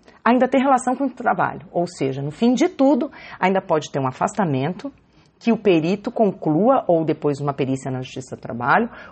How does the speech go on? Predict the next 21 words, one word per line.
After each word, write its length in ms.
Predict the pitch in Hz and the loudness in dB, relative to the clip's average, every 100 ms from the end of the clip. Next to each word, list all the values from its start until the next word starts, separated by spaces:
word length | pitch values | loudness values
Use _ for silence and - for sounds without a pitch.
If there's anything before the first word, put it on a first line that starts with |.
| - | -2
conclua 500 | 262 262 - 202 208 | 0 0 0 2 4
de 140 | 175 | 2
que 140 | - 190 | -2 0
ainda 480 | 170 196 185 175 - | 2 0 2 0 0
essa 360 | 180 233 240 214 | 2 2 0 -6
situação 680 | - 220 196 175 - 175 175 | -4 -4 -2 -4 -2 -4 -2
tem 200 | 175 165 | -2 -2
nexo 640 | 151 151 165 185 - 165 | -2 0 0 -2 -10 -10
com 280 | 160 156 160 | -4 -2 -2
a 60 | |
atividade. 840 | 147 - 165 151 120 117 - - - - - _ - | -6 -8 -8 -8 -8 -10 -12 -20 -20 -20 -20 _ -12
Já 140 | 127 | -12
pensaram 440 | - 131 - 156 | -10 -10 -2 -2
uma 100 | 143 | -2
coisa 240 | 139 143 135 | -6 -8 -4
dessa, 360 | 135 156 - | -2 -2 -4
ou 40 | 147 | -6
pelo 260 | 156 151 | -2 0
menos 300 | 143 147 143 | 0 -4 -4
uma 200 | 139 139 | -6 -6
concausa? 760 | 135 143 143 - - - - | -6 -8 -8 -8 -12 -12 -20